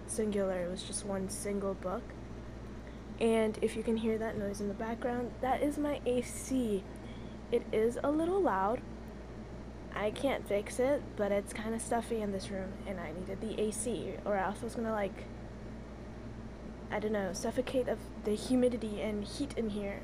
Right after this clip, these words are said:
I don't know how, but it gets really hot in here. But this is the only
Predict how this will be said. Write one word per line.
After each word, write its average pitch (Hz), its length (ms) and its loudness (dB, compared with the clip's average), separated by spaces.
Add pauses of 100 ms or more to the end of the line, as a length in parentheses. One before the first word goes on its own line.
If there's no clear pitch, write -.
(120)
I 247 80 0
don't 302 140 4
know 349 100 2
how, 240 520 0 (140)
but 247 120 4
it 254 80 4
gets 285 220 0
really 370 160 6
hot 277 240 4
in 262 40 2
here. 202 300 0 (1300)
But 254 120 8
this 294 160 6
is 381 140 2
the 370 100 4
only 349 200 2